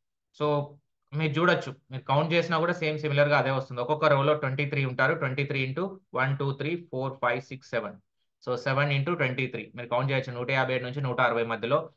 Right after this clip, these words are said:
లేదంటే నూట అరవై నాలుగు మధ్యలో ఉంటారు. So అంతే members ని పిలిచారు, Same మళ్ళీ commerce కి డిఎల్ లాగానే ఉంది. డి-, and, uh,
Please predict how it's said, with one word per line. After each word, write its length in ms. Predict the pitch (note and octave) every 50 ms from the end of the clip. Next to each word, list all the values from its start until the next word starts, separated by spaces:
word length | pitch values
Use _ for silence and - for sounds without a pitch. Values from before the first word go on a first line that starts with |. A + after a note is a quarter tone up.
| _ _ -
లేదంటే 240 | B2+ C3 C3 D3 D3
నూట 200 | C#3 C3+ C3+ C#3
అరవై 200 | C3 C3 B2+ B2
నాలుగు 180 | A#2+ A#2+ A#2+
మధ్యలో 320 | A#2 A#2 A2 A2 B2 B2+ A#2+
ఉంటారు. 440 | A2+ A2 - A2 G#2+ A2 A#2+ E3 - _ _ _ _ _ _ _ _ _ _ - C#3+
So 60 | C#3
అంతే 260 | C3+ C3+ C#3+ C#3+ D#3
members 320 | D3+ D3+ C#3+ C#3 C#3+ C3+ C#3+
ని 60 | C#3
పిలిచారు, 360 | C3 B2+ B2 - B2 B2 E3
Same 260 | D#3 - D#3+ D3+ D3+
మళ్ళీ 200 | C#3+ C3+ C3+ C#3+
commerce 360 | C3+ B2+ B2+ B2 C3+ C3 C3 -
కి 300 | - E3 E3+ - - -
డిఎల్ 320 | - B2 C3 C#3+ D3 D3 C#3+
లాగానే 320 | C3+ C3 B2+ C3+ B2+ B2
ఉంది. 320 | B2 A#2+ A#2+ C3 F3 G3 F#3+ F#3+ - _ _ _ _ _ -
డి-, 340 | A#2+ B2 C#3 - - C#3+ D3
and, 140 | C#3+ C#3+ C3
uh, 200 | B2+ B2+ B2